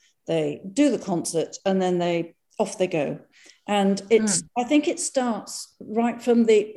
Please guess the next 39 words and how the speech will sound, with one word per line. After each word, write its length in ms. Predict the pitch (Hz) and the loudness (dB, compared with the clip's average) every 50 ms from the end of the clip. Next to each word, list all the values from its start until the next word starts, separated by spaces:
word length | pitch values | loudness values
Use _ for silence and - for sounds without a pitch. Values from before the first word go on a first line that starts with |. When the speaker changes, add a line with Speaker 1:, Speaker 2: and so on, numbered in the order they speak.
| - - | -16 -20
Speaker 1:
apart 340 | - - - 262 247 - - | -14 -6 -4 -4 -4 -4 -4
from, 280 | - 226 226 196 196 - - _ _ _ _ _ _ _ | -2 -2 -2 -2 -4 -10 -18 _ _ _ _ _ _ _
um, 500 | 208 214 202 196 190 180 180 185 - - - _ _ _ _ _ - | -2 0 2 0 0 -2 -4 -6 -8 -12 -18 _ _ _ _ _ 0
communicating 640 | 226 220 220 214 214 214 220 214 208 202 214 190 | 4 4 4 4 2 0 0 0 -2 -2 -2 -4
with 120 | 190 185 185 | -4 -2 2
the 80 | 185 | 4
organisers 840 | 208 247 277 277 247 185 175 160 139 135 - - 151 190 226 - - | 4 6 6 4 2 0 0 -2 -2 -4 -4 -6 -6 -6 -8 -8 -8
beforehand, 800 | - 190 - - 226 233 240 226 190 175 143 131 127 - - - _ - - - - - - - - _ - | -8 -8 0 4 6 6 6 4 2 -2 -4 -4 -6 -8 -10 -12 _ -20 -20 -20 -20 -20 -20 -20 -20 _ -2
it 200 | 214 214 214 - | -2 -2 0 -2
starts 440 | - - - 240 247 254 - - - | -4 -2 0 0 0 0 -2 -2 0
when 120 | 240 233 220 | 0 2 4
you 100 | 220 214 | 4 4
arrive 460 | 208 202 202 226 220 233 247 269 254 | 4 4 2 2 2 2 2 2 2
at 100 | 247 233 | 2 0
the 100 | 233 202 | -2 -2
venue 580 | 190 220 214 220 208 196 165 147 180 185 202 202 _ _ _ _ _ _ _ _ _ _ | -2 -2 -2 -2 -2 -4 -4 -4 -4 -6 -10 -14 _ _ _ _ _ _ _ _ _ _
and 120 | 208 208 208 | -2 -2 0
you 80 | 208 | 0
make 180 | 208 208 202 202 | 0 0 0 -2
sure 280 | - - 247 226 226 202 | -2 2 4 4 4 4
that 140 | 214 214 - | 2 0 2
you 180 | 226 214 208 208 | 2 4 4 4
are 120 | 202 190 | 4 2
approachable, 880 | 196 196 - - 233 220 208 214 - - 226 202 - 220 208 202 196 196 | 0 -2 -4 -2 2 2 2 2 -2 -6 -8 -4 -2 0 0 0 -2 -4
that 320 | 190 185 - - - - | -6 -8 -8 -8 -10 -8
you're, 360 | 196 185 180 175 175 175 - - _ | -4 -4 -4 -2 -4 -6 -8 -10 _
you 120 | - 190 180 | -4 -4 -2
know, 160 | 175 170 160 | -2 -4 -4
you're 180 | 165 170 170 | -4 -4 -6
friendly, 540 | 165 - - 247 240 240 226 220 214 226 226 | -8 -4 -2 0 2 2 2 0 0 -2 -2
you 160 | 202 185 180 | -2 -2 -4
want 220 | 170 180 175 - - | -4 -4 -6 -6 -8
to 60 | 180 | -12
help, 480 | - - - 247 240 233 - - - - - - - - - _ _ - | -14 -8 -2 0 2 2 2 -2 -6 -14 -20 -20 -20 -20 -20 _ _ -4
you 140 | 220 214 | -4 -2
want 180 | 202 208 180 196 | 0 -2 -2 -2
to 100 | - 208 | -4 -2
make 360 | 202 202 196 202 196 - - - | 0 0 0 0 -2 -4 -12 -18
the, 400 | - 190 196 190 185 185 175 180 | -6 -2 0 2 2 2 0 -2